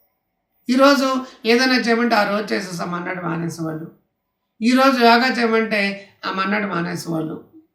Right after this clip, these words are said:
కొన్ని రోజులు ఆంధ్రులు ఆరంభ సూరులు అంటారు. ఆంధ్రలో ఆరంభ సూరులు, ఆంధ్రులు ఆరంభం బాగుంటుంది, మరి కంటిన్యూ చేయాలి కదా, కన్సిస్టెన్సీ కావాలి కదా. ఆ కన్సిస్టెన్సీ ఎవరికి ఉందో,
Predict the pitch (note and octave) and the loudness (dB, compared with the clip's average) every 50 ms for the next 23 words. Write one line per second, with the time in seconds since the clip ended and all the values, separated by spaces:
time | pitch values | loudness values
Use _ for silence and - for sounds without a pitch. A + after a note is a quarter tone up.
0 | _ - A3+ A#3 A#3+ B3+ B3+ A#3+ A#3+ A#3+ A#3+ C4+ C#4+ - - - G#3+ A#3 A#3+ B3+ | _ -4 -2 0 0 0 2 2 0 0 0 -2 -4 -4 0 2 4 4 4 2
1 | C4+ C4 C#4 D4 D4 C4+ - - - G#3 G3 G3 G3+ G#3 G#3+ G#3+ G#3 G#3+ G#3 G#3 | 2 2 2 2 2 2 0 -2 -4 -2 0 2 2 2 2 0 0 -2 -2 -4
2 | - G#3 G3+ F#3+ F#3+ F#3+ F#3+ G#3+ A3 F#3+ F3+ D#3+ F3 E3 D#3 - - - _ _ | -4 -8 -10 -10 -8 -4 -2 0 0 0 0 0 -2 -2 -2 -4 -10 -20 _ _
3 | _ _ _ _ _ _ _ - G3 G3+ A#3 C4+ D4+ D#4 E4 D#4+ D#4 D#4 D#4 - | _ _ _ _ _ _ _ -2 2 4 4 6 6 6 8 8 8 8 6 4
4 | - C4+ C4 C4+ C#4 C#4+ A#3 A3+ A#3 B3 C4 C4 B3+ B3+ B3 - - A#3+ A#3+ A#3 | 0 -2 0 0 2 4 4 4 4 4 2 2 0 -2 -4 -4 -4 -2 0 0
5 | A#3 A#3 A#3 - - A3 G#3 G#3+ A3+ A#3 B3+ C4 C4 C4 C4 C4 B3+ C4 D4 E4 | 2 2 0 0 0 0 2 2 2 2 2 0 -2 -2 0 0 2 2 2 2
6 | E4 - - _ _ _ _ _ - G#3+ G3 G#3 G#3+ A#3 C4 C#4 D4 C#4+ C#4+ C#4 | 0 -2 -8 _ _ _ _ _ -8 -2 2 4 4 6 6 6 6 6 6 6
7 | C#4+ C#4+ A#3+ A3+ A#3 A#3 A#3+ A#3 A#3 G#3+ F#3 E3+ D#3+ - - - _ _ _ _ | 6 6 6 8 8 8 6 6 4 2 -2 -2 -4 -6 -8 -14 _ _ _ _
8 | _ _ _ _ _ _ _ G#3 A3 A3+ A#3 - - B3 B3 A#3+ B3 C4+ C4+ C#4 | _ _ _ _ _ _ _ -6 -4 -4 -4 -6 -6 -4 -4 -2 0 0 0 0
9 | C4+ - C4 B3+ B3+ B3+ C4 C4+ C4+ C#4 D4+ D#4+ E4 - _ _ _ _ _ _ | 0 0 -2 -4 -4 -4 -4 -4 -4 -4 -6 -8 -10 -14 _ _ _ _ _ _
10 | _ _ _ _ - A#3 A#3 A#3 C#4 B3+ - - - B2+ - - - - B3+ B2 | _ _ _ _ -2 0 0 2 0 -2 -2 -2 -4 -4 -4 -6 -6 -4 -2 -2
11 | B2 B2+ B2+ B2+ C3 C#3 - - - - - - - G#3 A#3 A#3 - - - - | -2 -2 -4 -6 -6 -6 -8 -10 -14 -20 -10 -4 0 0 2 0 -2 -2 -2 2
12 | C4 C4+ D#4 E4+ - F4+ F#4+ F4 - - - G4 E4+ E4 - - D#4 D#4+ - - | 4 4 4 4 2 0 -2 -2 -2 -2 -2 0 0 0 2 4 4 4 4 2
13 | - A3+ G#3 G3+ G3+ A3+ C#4 C#4+ - D4 A#3+ G#3 F#3+ E3+ E3+ E3+ E3+ F#3 G#3 A#3 | -2 0 2 2 2 2 2 0 0 0 -2 -2 -2 -2 -2 -2 -2 0 0 0
14 | C#4 D4+ D#4+ | -2 -2 -4